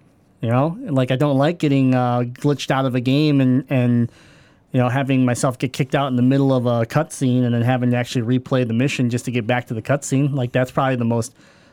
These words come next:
like, angry I've been about it. But even that, I got through and got over it because the story had,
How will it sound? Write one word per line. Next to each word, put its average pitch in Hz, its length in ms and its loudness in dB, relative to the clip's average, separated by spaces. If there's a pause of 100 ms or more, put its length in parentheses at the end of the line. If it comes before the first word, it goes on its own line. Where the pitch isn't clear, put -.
(120)
like, 107 240 -6 (400)
angry 123 560 0
I've 107 240 -2
been 113 440 0 (180)
about 117 400 0
it. 127 220 -2
But 117 300 -2
even 120 280 0
that, 123 220 0
I 113 100 -4
got 113 260 -6
through 120 280 -2
and 117 100 -2
got 113 160 0
over 120 320 0
it 127 140 -4
because 117 340 -6
the 110 80 -6
story 117 420 -2
had, 120 360 -2